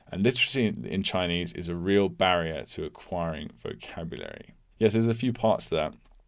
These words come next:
So, yeah, watching five hundred hours of cartoons as a kid,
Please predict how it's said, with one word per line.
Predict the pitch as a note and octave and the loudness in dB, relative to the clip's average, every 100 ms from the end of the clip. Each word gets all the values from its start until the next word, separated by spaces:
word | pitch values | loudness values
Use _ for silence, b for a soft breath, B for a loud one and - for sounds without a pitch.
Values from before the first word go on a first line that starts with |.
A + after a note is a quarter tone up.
| _ _ - - - - | _ _ -16 -16 -12 -2
So, | G2 F#2+ F2+ B B B B B | 4 6 4 B B B B B
yeah, | - G#2+ | 4 6
watching | G2 C#3+ - C#3+ | 8 6 6 0
five | - C3 A2+ | 4 4 6
hundred | B2 A#2+ - A#2+ G#2+ - | 4 2 2 2 2 4
hours | G2+ G#2+ G2 | 4 6 4
of | F2 | 0
cartoons | - F2+ E2+ - A2 F#2 E2 - | 0 2 2 0 0 0 -2 -4
as | E2 | -8
a | D#2+ | -12
kid, | - G2+ F2 E2 | -4 2 2 0